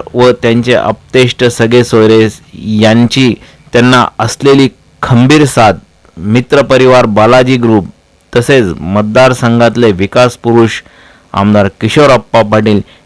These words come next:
यांचेही शुभेच्छा त्यांच्या मागे असल्याने, नक्कीच ते हा व्यवसाय वृद्धिंगत करून सभोवतालच्या तरुणांना रोजगाराच्या संख्य संधी उपलब्ध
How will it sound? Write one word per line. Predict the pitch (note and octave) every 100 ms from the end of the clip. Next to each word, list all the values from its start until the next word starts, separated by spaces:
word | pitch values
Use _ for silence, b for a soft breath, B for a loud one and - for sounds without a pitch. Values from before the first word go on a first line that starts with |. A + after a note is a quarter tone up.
| -
यांचेही | G2+ G#2 A2 A#2 G3+ G#3+ G3
शुभेच्छा | E3 C#3+ C3 - B2+
त्यांच्या | A#2+ B2 B2
मागे | A#2 G#2+ A2+
असल्याने, | B2 A2 G#2+ A2 A2 A2
नक्कीच | F#2+ F#2+ B2 - E3 D#3 -
ते | D#3
हा | C3+ A#2+
व्यवसाय | A#2+ A#2 A#2 B2+ A#2+
वृद्धिंगत | G#2 G#2 G#2 C3 C#3+ D3 - _ _ _ -
करून | B2 C3+ D3+ A#2 B B B B - -
सभोवतालच्या | A#2+ D#3 C#3+ C3 B2 A#2+ A#2
तरुणांना | - A#2 B2 B2 A#2+ A#2+ A2+ G#2
रोजगाराच्या | A2 B2 A2 G#2+ G#2+ G#2 G#2+ - - - - -
संख्य | C#3+ D#3 D3+ D3 C3
संधी | C3 - A#2 A#2
उपलब्ध | A#2+ G#2 - B2+ A2 G#2+ A#2+